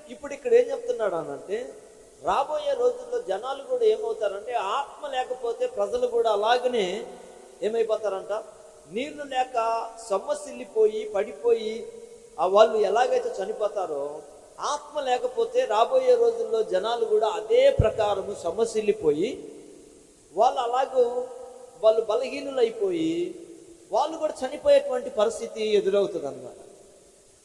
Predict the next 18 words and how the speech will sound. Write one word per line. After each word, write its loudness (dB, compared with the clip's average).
అంటే 2
ఆత్మలో 2
చనిపోతారు. -2
ఆత్మ -4
లేకపోతే 2
ఏమైపోతారు 0
అని -2
అంటే -10
చనిపోతారు. 0
ఆత్మ -4
జీవింపజేస్తుంది. -2
అందుకన్నాడు, -2
ఆ -2
శరీరము -2
అక్షరము -6
చంపును -4
గాని -2
ఆత్మ -2